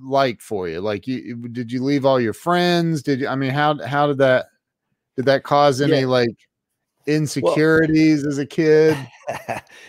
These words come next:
Speaker 2: Yeah. That, I don't think that was the biggest problem. I think, uh, you know, I grew up a lot around a lot of broken people, uh, not just broken mindsets, but broken people,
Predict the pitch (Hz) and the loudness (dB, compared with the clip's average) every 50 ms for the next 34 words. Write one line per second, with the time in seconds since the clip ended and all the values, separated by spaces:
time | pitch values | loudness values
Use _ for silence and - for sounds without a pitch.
0 | - _ - - 190 156 - - - - - _ _ _ - 160 185 185 156 160 | -20 _ -4 0 0 0 0 -4 -10 -20 -20 _ _ _ 0 2 2 2 4 4
1 | 175 202 226 180 - 185 156 - 175 175 170 139 147 139 147 147 139 131 - - | 4 6 6 4 4 2 4 6 4 4 4 2 0 0 0 0 0 -2 -4 2
2 | 156 147 147 143 131 120 123 117 - 180 180 165 - - - 143 131 131 143 156 | 4 4 6 6 4 2 -2 -2 -2 -2 -2 -2 -4 -4 -2 0 0 0 0 0
3 | 160 156 143 185 180 165 - 156 147 151 147 147 151 - 131 - 143 135 131 135 | 0 2 4 4 4 4 2 2 2 4 4 4 4 2 -4 -12 -10 -6 -4 0
4 | 131 127 120 110 - - - 123 120 - _ - 131 131 139 143 127 - 139 135 | 0 0 -2 -4 -10 -16 -18 -18 -18 -20 _ -10 -4 -2 -2 -2 -2 0 -2 -2
5 | 131 - 123 - - 131 123 - - 143 139 135 _ _ _ _ _ _ _ _ | -2 -2 -8 -8 -6 -6 -6 -4 -4 -4 -4 -4 _ _ _ _ _ _ _ _
6 | _ _ _ _ _ _ - 117 135 156 160 - 151 131 - 156 147 135 127 120 | _ _ _ _ _ _ -16 -10 -6 -6 -6 -6 -8 -12 -4 -4 -4 -4 -4 -6
7 | 117 120 123 139 135 135 - 123 110 - - - 95 - - 135 139 139 - 117 | -6 -6 -6 -6 -8 -6 -4 -4 -4 -6 -8 -20 -18 -6 -2 -2 -2 -2 -4 -8
8 | - - 127 131 - - 92 87 95 | -8 -4 -6 -6 -4 -6 -8 -8 -8